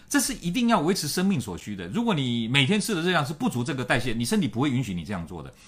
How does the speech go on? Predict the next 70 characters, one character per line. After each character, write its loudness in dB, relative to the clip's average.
它 6
一 6
定， -2
一 -2
定 4
会 4
把， 0
呃， 2
需 -2
要 6
的 2
东 0
西 -2
燃 0
烧 0
来 0
补 -10
足 -12
这 -8
个 -8
热 -6
量。 -10
结 2
果 2
呢， -2
当 2
你 0
脂 -4
肪 2
燃 2
烧 0
到 -2
没 0
有 -2
以 -10
后， -10
它 -8
就 -4
燃 -2
烧 -6
你 -8
的 -14
肌 -8
肉 -4
组 -14
织 -16
了， -20
所 -2
以 0
会 -2
耗 2
损 -8
你 -12
的 -12
肌 -14
肉 -8
组 -16
织。 -14
所 -2
以 2
现 2
在 0
你 0
的 -2
肌 -4
肉 -2
组 -6
织 -4
不 -6
够， -2